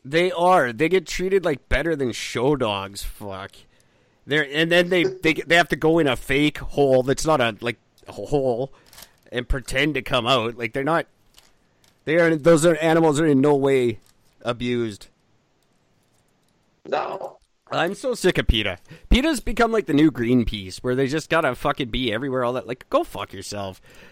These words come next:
Speaker 1: You, you have a cause, and I don't even think it's a particularly bad cause. I, I could get on board, but you gotta back off with the stupid shit.
Speaker 2: Oh, fully. They're, they're,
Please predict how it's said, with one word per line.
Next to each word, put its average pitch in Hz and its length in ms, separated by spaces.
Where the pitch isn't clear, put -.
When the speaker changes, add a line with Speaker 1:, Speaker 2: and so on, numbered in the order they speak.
Speaker 1:
You, 165 140
you 185 240
have 247 160
a 240 60
cause, 180 360
and 160 160
I 185 200
don't 220 140
even 170 180
think 165 180
it's 135 100
a 131 60
particularly 143 640
bad 113 340
cause. 139 380
I, 104 220
I 110 100
could 127 140
get 147 100
on 120 140
board, 156 400
but 139 240
you - 320
gotta 233 260
back 110 280
off 107 220
with 110 120
the 98 100
stupid - 480
shit. - 440
Speaker 2:
Oh, - 140
fully. - 680
They're, 127 260
they're, 156 460